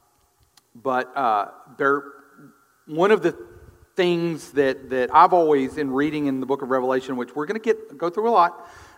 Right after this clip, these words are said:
uh, in just a few months, I'm scared to death, um, is that, uh, like, when the two witnesses show up in Jerusalem and preach, that there's gonna be a hundred forty-four thousand who are, are saved,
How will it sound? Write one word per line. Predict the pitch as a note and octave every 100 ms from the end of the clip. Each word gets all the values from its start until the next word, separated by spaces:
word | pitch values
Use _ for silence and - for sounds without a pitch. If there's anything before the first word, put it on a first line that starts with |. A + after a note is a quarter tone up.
| -
uh, | C3+ B2+ B2+
in | C3 B2+
just | C#3+ D3
a |
few | -
months, | G3 E3 E3 - -
I'm | B2
scared | - C#3+ E3+
to |
death, | D#3 C#3+ D3+ - - - _
um, | C#3+ C3 A#2+ A2+ - _ _ - _ _ _ _ _ _ _ _ _ _ _ F3+
is | G3 F3
that, | D3 C#3+ - -
uh, | - E3
like, | D3+ D3 - - E3+
when | C#3 E3 G3 F3+
the | F3 F3 - - -
two | - F#3+
witnesses | D3 A3 F3 F3 - D3 C3+ B2+ - - _ _ _ _ _ _ _ _ _ _
show | - F3 D3+
up | D3
in | D3+ C3+
Jerusalem | C3 C#3+ C#3+ D3 C3
and | A#2
preach, | - A#3 E3 C3 - - _ _ _ _ _ _ -
that | B2 D3+
there's | D3+ D3
gonna | E3 C#3+
be | D3
a |
hundred | D3+ E3+ C#3+
forty-four | E3 C#3+ D3+
thousand | C#3 D3+ D#3 C#3+ C3+
who | C3+
are, | B2+ A#2+ B2 C3
are | B2+
saved, | - G3 A3 C#3 A#2 A#2+